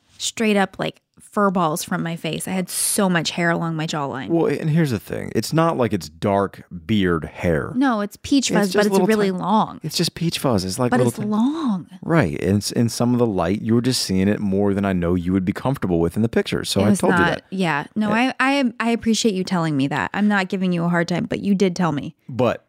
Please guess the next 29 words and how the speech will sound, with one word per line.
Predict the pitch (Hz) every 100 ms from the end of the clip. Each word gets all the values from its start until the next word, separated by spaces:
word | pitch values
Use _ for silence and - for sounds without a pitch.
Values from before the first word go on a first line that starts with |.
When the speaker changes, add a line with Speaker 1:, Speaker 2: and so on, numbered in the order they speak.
| _
Speaker 2:
here | - 123 135
is | 143 113 95
the |
positive | - - 156 165 123 95 69 - - -
in | - 95
all | 76
of | 64
this. | 52 50 - - _ _ _ _ _ _ _
You're | - 117 202
saying | - 127 113
that | 113 104
your | 123 -
underarm | 139 170 151 98 85 80
hair | 82 95
and | 123 123
your | 107
leg | 104 110 123
hair | 143 151
is | 104
not | 101 98 110 -
<laughs> | 98
growing | 117 120 113
as | 98 -
fast | 107 98 -
as | 98 113
usual. | 123 139 90 - - _
Speaker 1:
It, | 208 196
that's | 202 -
true. | - 226 180